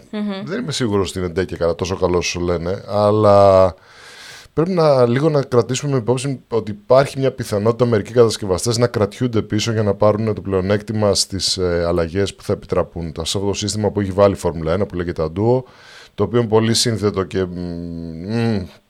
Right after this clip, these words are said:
Speaker 2: λίγο δύσκολο να καταλάβεις, αλλά σε ένα πρωτάθλημα είκοσι τέσσερων, είκοσι τέσσερων αναμετρήσεων, που δεν είναι πλέον είκοσι τέσσερις, αλλά τέλος πάντων,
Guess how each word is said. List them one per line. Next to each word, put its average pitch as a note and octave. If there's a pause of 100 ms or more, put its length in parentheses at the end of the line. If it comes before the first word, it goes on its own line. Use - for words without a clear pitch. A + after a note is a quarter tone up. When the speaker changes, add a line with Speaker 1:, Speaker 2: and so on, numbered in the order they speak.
Speaker 2:
λίγο A2+
δύσκολο G#2
να G2
καταλάβεις, G2
αλλά G#2+ (680)
σε -
ένα B2
πρωτάθλημα B2+
είκοσι - (100)
τέσσερων, A2
είκοσι -
τέσσερων A2
αναμετρήσεων, F#2+
που -
δεν G2
είναι F2+
πλέον D#2+
είκοσι -
τέσσερις, G2
αλλά G#2+
τέλος E2+
πάντων, F2